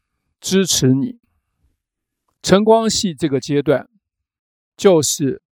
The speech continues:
一个接上光的灵子，开始用大爱光开展自己大爱光道路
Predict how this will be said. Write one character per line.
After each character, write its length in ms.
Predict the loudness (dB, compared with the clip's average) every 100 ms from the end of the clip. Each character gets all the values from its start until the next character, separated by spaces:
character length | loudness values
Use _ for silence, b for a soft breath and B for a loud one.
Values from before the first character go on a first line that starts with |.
| _ -6
一 140 | -2
个 180 | 2 2
接 240 | 4 2
上 260 | 2 0 0
光 240 | 0 0
的 120 | -2
灵 300 | -2 -2 0
子， 380 | -2 -4 -6 -10 -10 _ _ _ _ _ _ _ _ -8
开 320 | 0 2 2
始 240 | -2 -4
用 280 | 0 2 0 -2
大 180 | 0
爱 200 | 2 0
光 400 | 0 2 0 -2 -14 _ _ _ _ _
开 440 | -4 2 2 2 0
展 420 | -2 -2 -2 -10 _ _ _ _ -8
自 240 | 0 0
己 240 | 0 -4
大 220 | -2 0 2
爱 180 | 2
光 340 | 0 0 -2 -2
道 280 | 0 2 2
路 280 | -4 -12